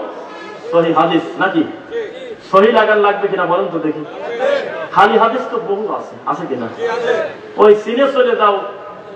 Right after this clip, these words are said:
মানে কি দেখেন দুঃখ, যে কোনো জেনারেল শিক্ষিত লোক আর কোনো হাদিস জানুক আর না জানুক,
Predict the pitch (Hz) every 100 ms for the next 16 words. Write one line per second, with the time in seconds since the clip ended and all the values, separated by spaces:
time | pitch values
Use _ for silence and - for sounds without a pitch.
0 | - - - 190 220 226 202 175 - -
1 | - - 247 202 196 190 214 160 185 -
2 | 254 254 - - - - - - - -
3 | 254 277 285 240 247 277 247 247 254 247
4 | 240 220 214 202 202 233 208 208 185 190
5 | 180 185 170 170 170 196 285